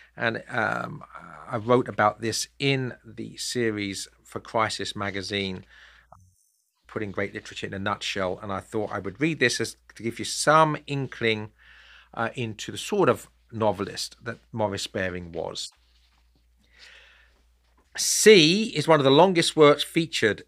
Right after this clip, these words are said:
in this series, weighing in at over seven hundred pages, as well as having the shortest title. It is also neglected and little known, as is its author, Maurice Baring. It would be well, therefore, to say a little about the,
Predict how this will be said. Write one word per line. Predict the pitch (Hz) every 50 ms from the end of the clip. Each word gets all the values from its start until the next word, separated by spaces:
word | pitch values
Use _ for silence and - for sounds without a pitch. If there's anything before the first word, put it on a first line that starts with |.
| _
in | - 110 101
this | 104 104 95 -
series, | - - 104 98 95 90 - - - - - - - - - _ _ _ _ _ _ _ _ _ _ _ _ _ _
weighing | 104 107 127 131 131 131 131 127 127 127 -
in | 147 139 139 135
at | 131 - -
over | 127 117 120 120
seven | 110 - - - - 127 113 120 117
hundred | 113 120 107 101 101 95 -
pages, | - 160 151 113 - - - - - - - _ _ _ _ _ _ _ _ - - - - - - - -
as | 135 127 131
well | 160 180
as | 165 151 -
having | 156 147 135 147 131
the | 123
shortest | - - - 147 127 117 - - 117 - - _
title. | - - 143 127 120 - - - - - - _ _ _ _ _ _ _ _ _ _ _
It | - 117
is | 117 131
also | 190 208 185 - 160 143
neglected | 131 123 117 - 131 147 156 - - - 131 117
and | 120 120
little | 127 135 - - 135
known, | 123 123 127 151 151 135 117 104 101 107 117 107 -
as | 135 123 -
is | 147 135 -
its | 143 - - 139
author, | 123 113 107 - - 120 113
Maurice | 110 107 104 101 101 101 -
Baring. | - - 110 110 107 98 95 90 - 131 _ _ _ _ _ _ _ _ _ _ _ _ _ _ _ _ _ _ _ _ _ _ -
It | -
would | 151 170
be | 143 185
well, | 180 170 226 247 226 190
therefore, | 156 156 139 139 - - 135 131
to | 131 -
say | - 165 160
a | 147
little | 131 147 - 147 135
about | - - 131 127 -
the, | 117 -